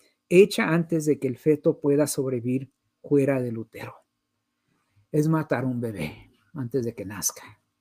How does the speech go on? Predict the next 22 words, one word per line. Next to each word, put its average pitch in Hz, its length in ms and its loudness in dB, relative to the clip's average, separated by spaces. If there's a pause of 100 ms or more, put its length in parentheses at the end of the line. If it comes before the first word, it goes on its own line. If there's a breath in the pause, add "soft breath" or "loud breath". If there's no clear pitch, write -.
es 113 260 -6
el 110 120 -6
aborto. 110 480 -6 (1200)
Ahí 139 240 8
donde 143 240 6
estábamos, 139 600 0
el 131 100 -2
Salmo 143 360 -2
te-, 131 240 -2
ciento 143 400 2
treinta 123 320 0
y 120 40 0
nueve, 139 420 2
si - 180 -8
quieren 131 260 -2
volver 120 360 2
a 123 140 2
él 143 440 4 (460)
o 135 140 0
quieren 131 340 2 (1300)
simplemente 131 720 -2
leer, 120 400 2